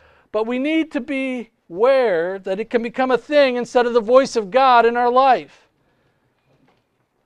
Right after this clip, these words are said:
We are to have a personal relationship with God, not just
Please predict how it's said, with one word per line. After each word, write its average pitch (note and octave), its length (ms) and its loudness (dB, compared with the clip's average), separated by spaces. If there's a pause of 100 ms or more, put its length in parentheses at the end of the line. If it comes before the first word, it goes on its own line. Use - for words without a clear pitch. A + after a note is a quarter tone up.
We A#3 140 -2
are B3 120 4
to A3+ 80 0
have A3+ 200 2
a A3+ 60 2
personal A#3 640 -4
relationship G#3+ 720 -2
with F3+ 180 -10
God, G3+ 360 2
not A3 300 -4
just C4 400 0